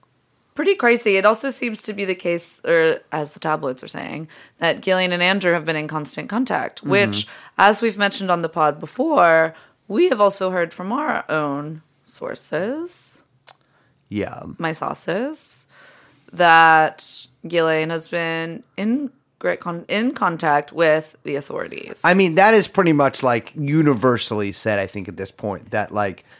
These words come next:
Speaker 2: Ghislaine is definitely in contact with the F B I, at least, um, and that they know where she is at all times.
Speaker 1: Yes. So that brings us to the topic at hand, and we have to apologize because we've gone a bit long when we were ranting about all these other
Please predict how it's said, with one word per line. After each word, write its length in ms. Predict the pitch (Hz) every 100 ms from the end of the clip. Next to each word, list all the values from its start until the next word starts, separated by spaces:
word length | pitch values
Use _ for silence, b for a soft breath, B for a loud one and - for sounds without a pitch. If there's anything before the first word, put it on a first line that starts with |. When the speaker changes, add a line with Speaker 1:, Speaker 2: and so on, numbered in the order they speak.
| b -
Speaker 2:
Ghislaine 380 | 143 143 143
is 200 | 131 117
definitely 640 | 110 104 - 165 143 143 127
in 120 | 123
contact 560 | 110 113 107 110 104 110
with 120 | 104
the 140 | 110
F 220 | 107 104 -
B 180 | 98
I, 340 | 92 95 87 87
at 180 | 110 107
least, 540 | 120 107 85 - - - b b b b b
um, 480 | 123 117 107 101 87 -
and 600 | 117 113 107 101 101 - -
that 220 | 117 101
they 100 | 117
know 160 | 117 110
where 120 | 104
she 180 | - 95
is 160 | 90
at 60 | -
all 100 | -
times. 440 | - - - -
Speaker 1:
Yes. 440 | 139 139 - - - B B
So 180 | - 226
that 320 | 226 339 -
brings 300 | 240 220 185
us 600 | 160 139 147 - - - _ _ _ _ _
to 100 | -
the 60 | 202
topic 320 | 196 180 175
at 140 | 160 151
hand, 200 | 139 123
and 140 | 160
we 80 | 180
have 140 | 208
to 100 | -
apologize 540 | 214 247 294 196 151 151
because 240 | 160 165
we've 200 | 170 247
gone 500 | 196 151 143 143 143 -
a 40 |
bit 200 | 156 175
long 420 | 165 165 156 139 143
when 140 | 143
we 120 | 143
were 180 | 147 143
ranting 420 | 135 143 147 160 147
about 200 | 143 147
all 140 | 156
these 300 | 143 151 143
other 420 | 151 147 147 139